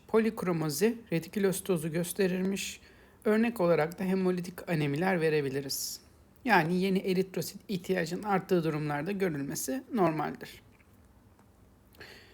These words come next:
Arkadaşlar vakalarımıza başlayalım. İlk vakamız biraz atipik. Yanına da atipik yazalım. Toprak yeme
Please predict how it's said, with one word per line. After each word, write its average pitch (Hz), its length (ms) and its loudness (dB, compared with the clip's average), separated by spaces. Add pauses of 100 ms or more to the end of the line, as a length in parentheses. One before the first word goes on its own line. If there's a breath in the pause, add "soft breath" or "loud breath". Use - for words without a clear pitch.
(540 loud breath)
Arkadaşlar 220 560 0
vakalarımıza 202 720 2
başlayalım. 160 560 -2 (1120 loud breath)
İlk 262 220 0
vakamız 214 460 2
biraz 208 340 0
atipik. - 680 -6 (120)
Yanına 170 320 -4
da 165 80 -2
atipik - 420 -10
yazalım. 170 600 -2 (2500 loud breath)
Toprak 269 500 0
yeme 220 320 8